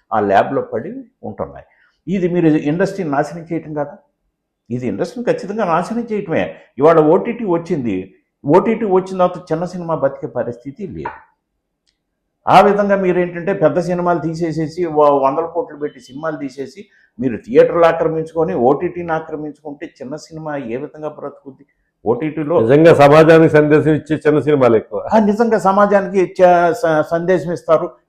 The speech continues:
Speaker 1: చాలా చక్కగా తీస్తారు, చాలా కష్టపడి బ-, పనిచేస్తారు. అందులో
Speaker 2: కొత్త
Speaker 1: ప్రతి,
Speaker 2: ఆర్టిస్టులు ఎక్కువ ఉన్నారు.
Speaker 1: ప్రతి ఆర్టిస్ట్ కూడా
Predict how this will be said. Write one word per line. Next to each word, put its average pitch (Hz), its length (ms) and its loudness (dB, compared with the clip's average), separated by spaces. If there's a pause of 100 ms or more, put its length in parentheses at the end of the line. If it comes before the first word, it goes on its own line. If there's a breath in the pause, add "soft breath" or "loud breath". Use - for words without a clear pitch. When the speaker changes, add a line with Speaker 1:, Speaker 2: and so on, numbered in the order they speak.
Speaker 1:
చాలా 143 160 2 (100)
చక్కగా 165 280 -4
తీస్తారు, 156 520 -2 (240)
చాలా 127 100 -2
కష్టపడి 165 520 -4
బ-, 156 80 4
పనిచేస్తారు. 156 800 2
అందులో 143 240 -4
Speaker 2:
కొత్త - 140 2
Speaker 1:
ప్రతి, 139 120 6
Speaker 2:
ఆర్టిస్టులు 135 380 2
ఎక్కువ 139 280 0
ఉన్నారు. 135 220 4
Speaker 1:
ప్రతి 160 160 0
ఆర్టిస్ట్ 147 440 2
కూడా 160 180 -2